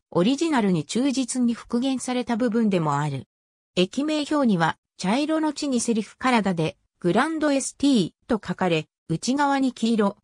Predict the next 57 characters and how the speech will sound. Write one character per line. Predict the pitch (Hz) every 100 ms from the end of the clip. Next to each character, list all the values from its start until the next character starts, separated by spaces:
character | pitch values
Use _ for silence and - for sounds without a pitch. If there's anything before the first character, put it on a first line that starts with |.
| _
外 | - 190 190 294
側 | 302 269 240
に | 208 208 _ _ -
緑 | 277 330 294
の | 196
縁 | 170 - - 262
取 | 254
り | 240
が | 233
施 | 214 165 196 -
さ | 247 247
れ | 220
て | 185
い | 160
る。 | 135 113 _ _ _ _ _ _
ホ | - 285
ー |
ム | 254 233
が | 190 180 - _
カ | - 220 302
ー | 302
ブ | 285
途 | 302
中 | 247 269
に | 208 190
あ | 202
る | 196
た | 185
め、 | 170 165 - _ -
青 | 180 220
く | 302 196
塗 | 175
ら | 190
れ | 175
た | 170 151 - _ -
I | 185
傾 | 247 302 302
向 | - 214 185
の | 160
柱 | - 175 214 196
は、 | 180 170 - _ _
ホ | - 220
ー |
ム | 285
中 | 294 262 262
央 | 277
部 | 233
の | 180
改 | 160 170 226
札 | - 277 294
付 | 277 -
近 | 269 240
に | 185
し | 180
か | - 151
な | 151
い。 | 151